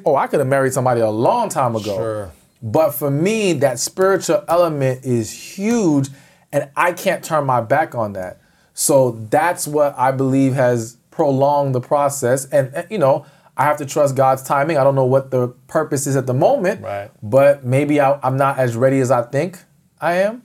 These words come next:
Speaker 2: Mm.
Speaker 1: You know, maybe certain things need to be established.
Speaker 2: Within
Speaker 1: Bef-
Speaker 2: you.
Speaker 1: You know,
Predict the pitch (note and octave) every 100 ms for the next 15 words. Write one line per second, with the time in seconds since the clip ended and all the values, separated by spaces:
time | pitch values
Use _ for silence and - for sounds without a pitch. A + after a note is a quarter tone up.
0 | B2 B2 B2+ F#2+ A#2+ C3 B2+ C3+ D3 C#3
1 | E3 D3 C#3 D3 C#3+ C3+ C#3 C#3+ C3 B2+
2 | B2+ - C3+ C#3+ D3+ D3+ - _ - B2
3 | B2+ A#2+ A#2+ A2 E2+ - _ _ _ _
4 | _ - A#3 C#4+